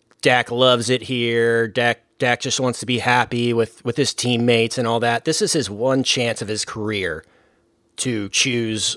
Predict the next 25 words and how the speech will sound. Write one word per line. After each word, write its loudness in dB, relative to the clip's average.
his -4
future. -4
Um, -6
this -6
is -6
his -4
one 4
chance 2
to 0
basically 0
secure -2
himself 0
financially -2
and 2
his -2
family 0
for -4
the 2
rest 2
of -8
their -2
lives 0
and, -2
and 2
to 0